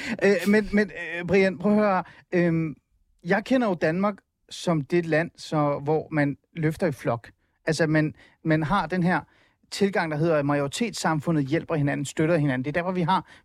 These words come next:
velfærdssamfundet, velfærdsstaten. Det er der, hvor vi altid, øh, udskiller alle de,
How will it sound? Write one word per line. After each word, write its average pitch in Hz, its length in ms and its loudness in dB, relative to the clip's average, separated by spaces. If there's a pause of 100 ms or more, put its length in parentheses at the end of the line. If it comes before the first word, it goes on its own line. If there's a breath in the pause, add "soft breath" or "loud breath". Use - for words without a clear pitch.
(280)
velfærdssamfundet, 139 760 -4
velfærdsstaten. 135 680 -2
Det - 220 -16
er 156 40 -4
der, 170 100 4
hvor 190 80 2
vi 185 80 2
altid, 185 540 4
øh, - 80 -2
udskiller 196 420 2
alle 151 300 2
de, 170 240 0